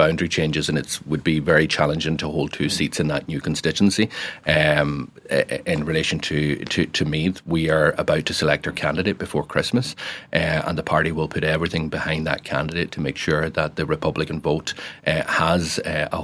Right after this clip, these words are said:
Speaker 1: home in a, in a, in a Sinn Féin candidate. And there are a number of areas where we can make gains. Uh, there's a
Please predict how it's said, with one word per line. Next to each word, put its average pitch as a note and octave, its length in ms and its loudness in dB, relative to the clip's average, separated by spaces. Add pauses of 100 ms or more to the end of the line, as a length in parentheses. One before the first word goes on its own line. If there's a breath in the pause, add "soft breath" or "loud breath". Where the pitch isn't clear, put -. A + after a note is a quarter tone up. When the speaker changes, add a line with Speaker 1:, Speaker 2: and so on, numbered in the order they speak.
Speaker 1:
home D#2 240 0
in D#2 80 -4
a, D#2 80 -4 (100)
in D#2 80 -2
a, D2+ 180 0
in D#2+ 120 -6
a D2+ 60 -4
Sinn D2+ 220 -2
Féin D2+ 240 -4
candidate. E2 560 0
And G2 220 6 (260 loud breath)
there A#2+ 120 10
are C#3 100 10
a G2+ 120 6
number D#2+ 180 2
of D2 100 0
areas D#2+ 460 2
where E2+ 340 8 (480 loud breath)
we D2+ 160 4
can F2 300 4
make B2 140 6
gains. C3 500 2
Uh, F#2 200 6
there's G2 160 6
a F#2+ 40 8